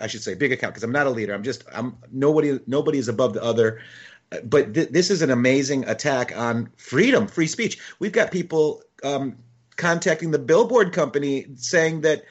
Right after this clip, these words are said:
um, you know, this is, uh, hate speech or whatever. How is this hate speech when we per-, we, we expound, we, we're all about love and unity and sticking together and wanting a great future for our children?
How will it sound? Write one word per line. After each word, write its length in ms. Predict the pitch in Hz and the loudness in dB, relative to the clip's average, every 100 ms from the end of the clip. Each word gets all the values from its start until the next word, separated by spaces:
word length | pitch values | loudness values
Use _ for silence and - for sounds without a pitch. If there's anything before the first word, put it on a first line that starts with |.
| - - - | -20 -20 -10
um, 340 | 123 143 143 117 | -4 -2 -4 -6
you 100 | 143 | -4
know, 80 | 139 | -2
this 240 | 139 165 | 0 0
is, 260 | 170 147 - | 0 0 -4
uh, 260 | - 135 135 | -4 -2 0
hate 300 | 147 196 - | 2 2 2
speech 360 | - 254 - | -2 -2 0
or 80 | 156 | 0
whatever. 220 | 127 113 | 2 0
How 240 | 113 165 254 | 0 2 2
is 160 | 254 | 2
this 160 | 220 196 | 0 0
hate 240 | 180 220 | 2 0
speech 320 | - - 139 139 | -2 -4 -4 -4
when 100 | 139 | -4
we 140 | 170 | -4
per-, 260 | - 190 - 104 | -2 -4 -6 -14
we, 360 | - 151 185 - - | -8 -6 -6 -8 -10
we 180 | 120 165 202 - | 0 0 0 0
expound, 540 | - - 170 160 160 - - - - 131 | 0 2 4 4 2 -6 -14 -12 -8 0
we, 240 | 175 - _ _ _ | 0 0 _ _ _
we're 200 | 131 214 | 6 6
all 240 | 226 175 185 | 8 6 4
about 240 | 160 123 | 4 2
love 280 | 151 170 175 | 2 2 2
and 220 | 139 135 | -2 -2
unity 500 | 147 190 180 123 120 | -2 0 0 0 -2
and 200 | 127 131 - | -2 -4 -6
sticking 380 | - - 165 190 | -10 -6 -4 0
together 520 | 147 131 175 160 127 - - - - | 2 4 4 4 2 -2 -16 -8 -4
and 160 | 139 | 2
wanting 280 | 147 180 185 | 4 4 2
a 80 | 135 | 0
great 280 | 151 160 - | 2 0 0
future 300 | 170 208 190 | -2 0 0
for 180 | 156 | 4
our 100 | 131 | 2
children? 560 | 117 - 196 226 156 - | 2 2 2 2 -4 -6